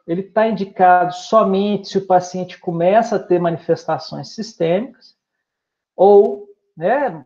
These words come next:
casos mais graves, né, o paciente, às vezes, né, tá muito taquicárdico, tá, tá, teve uma crise convulsiva, é, tá com edema pulmonar, é óbvio. Mas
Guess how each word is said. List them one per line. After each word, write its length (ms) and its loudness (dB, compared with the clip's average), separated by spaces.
casos 400 0
mais 240 -6
graves, 680 0
né, 120 -12
o 60 -16
paciente, 460 -16
às 120 -18
vezes, 260 -12
né, 160 -6
tá 220 -6
muito 240 -10
taquicárdico, 1080 0
tá, 240 -2
tá, 640 -6
teve 140 -4
uma 100 -6
crise 320 -6
convulsiva, 1500 -2
é, 300 0
tá 220 0
com 140 -4
edema 320 -4
pulmonar, 880 -2
é 60 -2
óbvio. 420 -2
Mas 400 -6